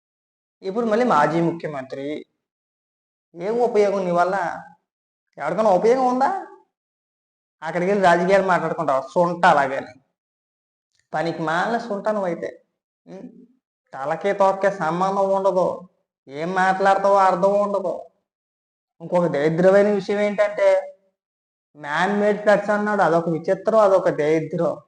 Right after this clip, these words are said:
నువ్వు మనిషివే నాసలనా? ఏడుతానికి సమయం సందర్భం ఉండొద్దు. ఒక లాజికల్, ఒక, ఒక సిస్టమ్ ప్రకారం సమయం సందర్భం ఉండాలా వద్దా? చంద్రబాబు నాయుడు గారు ఏం మాట్లాడుతున్నారు అక్కడ?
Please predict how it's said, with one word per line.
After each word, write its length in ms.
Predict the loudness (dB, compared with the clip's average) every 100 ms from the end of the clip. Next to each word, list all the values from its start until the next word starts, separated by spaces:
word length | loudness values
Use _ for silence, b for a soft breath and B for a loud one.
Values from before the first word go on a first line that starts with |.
| _ _ _ _ _ _ _ _ _ _ -14
నువ్వు 220 | -8 -6
మనిషివే 520 | -6 -8 -6 2 4
నాసలనా? 720 | 4 2 0 -2 -2 -4 -8 -14 -20 _ _ _ _ _ _ _ _ _ _ _ _ _ _
ఏడుతానికి 600 | -6 0 0 2 2 0
సమయం 380 | -2 -2 0 0
సందర్భం 380 | 0 2 2 4
ఉండొద్దు. 720 | 2 2 0 -2 -4 -6 -12 -20 _ _ _ _ _ _ _ _
ఒక 140 | -10 -6
లాజికల్, 480 | -2 -2 0 -2
ఒక, 240 | -2 -6 0
ఒక 280 | 2 2 -2
సిస్టమ్ 360 | -6 -2 0
ప్రకారం 520 | 0 0 -2 -2 -8 -20 _ _ _ _ _ _ _ _ _ _ -12
సమయం 260 | -6 -4
సందర్భం 440 | 0 2 4 6 4
ఉండాలా 260 | 6 4
వద్దా? 440 | 4 2 0 -2 -4 -12 _ _ _ _ _ _ _ _ _ _ _ _ -8
చంద్రబాబు 400 | -2 4 6 6
నాయుడు 160 | 6
గారు 120 | 6
ఏం 140 | 6 4
మాట్లాడుతున్నారు 500 | 2 2 2 2 0
అక్కడ? 420 | 0 -4 -6 -12